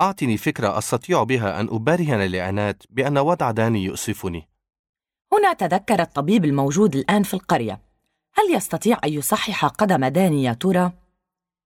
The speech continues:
Speaker 2: في وسط الليل وتحت الطقس العاصف، تجرأ لوكاس أن ينطلق إلى القرية. وصل إليها منهمك القوى. لقد قام بمغامرة خطيرة، لكن الأمر قد تطلب هذا،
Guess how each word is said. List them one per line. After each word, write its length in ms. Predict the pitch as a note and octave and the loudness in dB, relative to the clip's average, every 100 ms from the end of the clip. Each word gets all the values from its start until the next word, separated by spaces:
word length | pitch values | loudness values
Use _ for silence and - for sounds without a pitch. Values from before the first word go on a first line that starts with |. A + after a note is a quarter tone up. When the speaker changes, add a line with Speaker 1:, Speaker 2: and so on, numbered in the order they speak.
| _ | _
Speaker 2:
في 140 | C#3+ | -2
وسط 420 | B2 G#3 - - C3 | 0 0 0 -2 -2
الليل 440 | A#2+ D3+ E3+ D#3 - - _ | 0 2 0 -2 -8 -20 _
وتحت 380 | D#3 - - - | -2 -2 -2 -4
الطقس 480 | D#3 - D#4+ - E3 | -4 -2 -2 0 -2
العاصف، 580 | C#3+ F#3 A#3+ - G#3 - - - _ | 0 2 2 2 -2 -4 -20 -20 _
تجرأ 440 | A3+ G#3 F#4 A3 - | 0 2 2 0 -2
لوكاس 480 | D3+ A3 A3+ G#3 - - - F3+ | -2 -2 0 0 -2 -8 -4 -2
أن 80 | |
ينطلق 580 | E3+ C#3+ - A#3+ C4 - | 0 -4 -2 -2 0 0
إلى 240 | G#3+ G#3 G3+ | 0 2 0
القرية. 520 | - D3 A2+ G#2 G#2+ _ _ _ _ _ _ G#4 | 0 -2 -2 -4 -8 _ _ _ _ _ _ -2
وصل 280 | G#4 F#3 | 0 -2
إليها 560 | C#3 - F3 A3 D#3+ E3 | -2 -2 0 0 0 0
منهمك 640 | D#3 C#3+ C3+ B3 C4+ A#3+ | 0 0 0 2 2 2
القوى. 420 | A#3 - E3 A2+ - _ _ _ _ _ _ _ - | 0 0 -2 -2 -6 _ _ _ _ _ _ _ 0
لقد 320 | F#4 - - | 0 0 -12
قام 320 | - A#3+ G3+ | -2 0 2
بمغامرة 720 | C3+ D3+ D3 D#3+ D#4 A3 E3 D3+ | 0 -2 -2 2 2 4 2 -2
خطيرة، 640 | - F#3 E4+ C#4+ C#3 A2 _ _ _ _ _ _ | -4 0 4 4 2 -4 _ _ _ _ _ _
لكن 460 | D3 C3+ - C#4+ G3+ | 0 0 2 4 4
الأمر 400 | C3 - G3 F#3+ - - _ - | 4 2 2 2 -2 -18 _ -2
قد 160 | E3 - | -2 -2
تطلب 540 | C3+ F#3+ A3+ A#3 F#3+ | -2 2 4 4 4
هذا، 580 | G3 D3+ C3+ G#2+ A2 | 2 2 0 0 -2